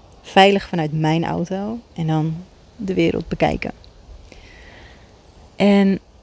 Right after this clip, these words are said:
dus, nou, heerlijk koffie gehaald en ik heb een, eh, een blueberry muffin gehaald en heerlijk genoten.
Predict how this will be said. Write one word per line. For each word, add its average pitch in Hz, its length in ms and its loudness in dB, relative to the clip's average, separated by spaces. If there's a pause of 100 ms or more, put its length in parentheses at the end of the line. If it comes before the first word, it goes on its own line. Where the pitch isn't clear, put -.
(440)
dus, 196 120 -6
nou, 190 200 0
heerlijk 190 400 0
koffie 202 280 -2
gehaald 180 680 2
en 160 200 -8
ik 160 100 -8
heb 175 140 -14
een, 160 220 -8
eh, 160 160 -8
een 160 120 -6
blueberry 180 440 2
muffin 175 560 0
gehaald 175 540 -4
en 175 180 -8
heerlijk 190 360 -2
genoten. 165 600 -2